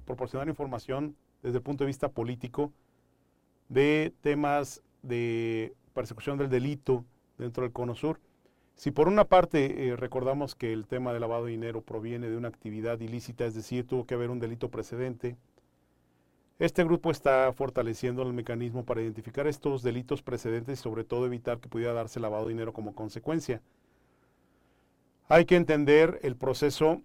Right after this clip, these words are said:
eh, de los grupos organizados delictivos para poder llevar a cabo algunos temas como el secuestro, como el, la extorsión,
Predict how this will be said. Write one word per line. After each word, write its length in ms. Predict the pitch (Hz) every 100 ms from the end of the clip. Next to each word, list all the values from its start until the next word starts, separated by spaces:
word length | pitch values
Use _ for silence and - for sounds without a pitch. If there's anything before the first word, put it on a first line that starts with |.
| _ _ _ _
eh, 640 | - 127 123 120 120 117 - -
de 160 | 127
los 160 | 131 139
grupos 280 | 151 180 170
organizados 720 | 151 139 - 147 156 156 143
delictivos 600 | 131 120 - 135 131 127
para 540 | - 113 117 120 117 113
poder 220 | 117 117
llevar 220 | 123 123
a 80 | 123
cabo 340 | 123 120 123
algunos 520 | 120 110 120 123 120 -
temas 400 | 123 123 120 -
como 400 | 113 107 107 107
el 60 |
secuestro, 680 | - 113 131 139 135 139 139
como 400 | 135 113 107 104
el, 220 | 101 101
la 80 | 104
extorsión, 760 | 104 - 107 - 131 139 147